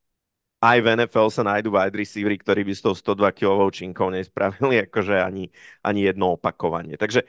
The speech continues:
toto je zoznam takých tých, ako nazvime to, kondičných drillov. A potom tam samozrejme sú drily, ktoré sú ako špecificky pozičné, že naozaj proste ako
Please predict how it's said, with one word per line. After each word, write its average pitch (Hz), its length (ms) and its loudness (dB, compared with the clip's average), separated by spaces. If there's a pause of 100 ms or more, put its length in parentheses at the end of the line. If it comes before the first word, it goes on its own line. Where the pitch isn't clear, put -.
(220)
toto 214 280 2
je 185 160 4
zoznam 151 480 -4
takých 143 320 -6
tých, 143 220 -8 (100)
ako 143 160 0
nazvime 131 480 -4
to, 127 320 0 (400)
kondičných 147 920 -2
drillov. 160 600 2 (560)
A 120 60 0
potom 185 240 2
tam 180 100 -2
samozrejme 165 540 -2
sú 156 160 -6
drily, 135 400 0
ktoré 123 240 0
sú 127 320 -2
ako 117 160 -2
špecificky 110 680 -8
pozičné, 95 720 -4
že 90 80 -8
naozaj 101 460 -2
proste 98 400 -4
ako 104 320 -2